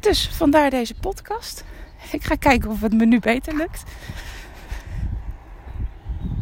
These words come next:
Maar hoe ik daar naar kijk, is hoogbegaafdheid alleen dat I Q? Allereerst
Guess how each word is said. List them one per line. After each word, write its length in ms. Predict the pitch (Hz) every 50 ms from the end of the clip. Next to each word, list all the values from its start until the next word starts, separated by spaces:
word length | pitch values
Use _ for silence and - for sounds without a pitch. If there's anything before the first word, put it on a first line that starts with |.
| - - - - - - - - - - -
Maar 120 | 233 240
hoe 200 | 262 285 311 330
ik 240 | - - 453 - -
daar 160 | - 370 339
naar 200 | 330 311 302 277
kijk, 440 | - - 381 403 330 233 - - - -
is 300 | - 320 392 392 - -
hoogbegaafdheid 920 | - - 277 285 285 - 269 262 - 277 294 311 311 - 294 269 269 - -
alleen 460 | - 226 226 226 254 285 294 302 311 - - - - - - - - - - - - - - - - - - - - - -
dat 180 | - 233 - -
I 100 | 240 220
Q? 300 | - - - 311 240 175 - - - - - - - - - - - - - - - - - - - - - - - - - - - - - - - - - - - - - - - - - - -
Allereerst 840 | - 302 349 370 349 - - 320 381 440 508 539 - - - -